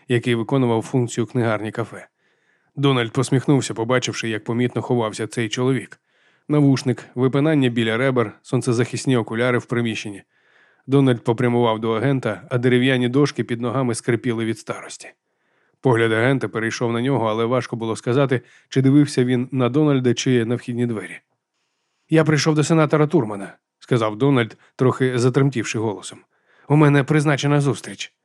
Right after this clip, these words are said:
Агент повернув голову вбік. Дональд повторив цей жест і подивився вниз по ряду книг, щоб побачити Турмана, який переглядав стелажі в дальньому кінці. «А, дякую». Він пройшов між високими полицями зі старими книгами.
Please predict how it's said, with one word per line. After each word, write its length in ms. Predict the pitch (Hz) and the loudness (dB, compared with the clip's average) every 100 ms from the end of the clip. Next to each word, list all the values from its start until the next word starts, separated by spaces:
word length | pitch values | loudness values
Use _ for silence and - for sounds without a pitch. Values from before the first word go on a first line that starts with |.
| _ _ _ _ - | _ _ _ _ -4
Агент 340 | 113 120 113 | 0 0 -2
повернув 440 | - 120 117 113 104 | -2 -2 0 -2 -4
голову 360 | 113 110 117 | -2 -2 -2
вбік. 340 | 113 107 - _ _ _ _ 127 | -2 -8 -16 _ _ _ _ -2
Дональд 420 | 139 131 120 107 | 2 4 2 0
повторив 420 | 123 - 127 110 | -4 -2 -2 -2
цей 200 | - 113 | -2 -4
жест 340 | 110 151 147 | 2 2 2
і 40 | - | -6
подивився 500 | 113 120 139 131 117 | -4 0 0 0 -2
вниз 260 | 123 123 | 0 -2
по 120 | - 123 | 0 -2
ряду 220 | 123 123 | 0 -2
книг, 260 | 156 131 - | 0 -2 -2
щоб 220 | - 95 | -10 -8
побачити 500 | 113 127 120 110 120 | -4 -2 -2 -4 -6
Турмана, 500 | - 120 98 90 - _ _ | -2 -4 -4 -14 -20 _ _
який 300 | 131 117 107 | -2 -2 -2
переглядав 560 | 101 110 104 113 117 104 | -4 -6 -4 -4 -4 -6
стелажі 380 | - 110 104 117 | -6 -8 -4 -4
в 60 | |
дальньому 360 | 107 98 98 98 | -4 -6 -8 -12
кінці. 380 | 110 101 - - _ _ _ _ _ | -10 -12 -14 -20 _ _ _ _ _
«А, 300 | 156 143 107 | -2 0 -4
дякую». 380 | 113 143 - - _ _ _ _ _ _ _ | -4 -4 -6 -20 _ _ _ _ _ _ _
Він 180 | 147 135 | 0 0
пройшов 420 | 120 120 - 127 | 2 0 0 -2
між 180 | 117 113 | 0 -2
високими 500 | 113 117 123 117 113 | -4 -2 -2 -2 -6
полицями 560 | 104 120 135 131 117 113 | -4 -2 -2 -2 -2 -2
зі 140 | 113 | -2
старими 380 | 107 123 113 113 | -4 -4 -2 -4
книгами. 440 | - 113 101 92 | -4 -6 -8 -18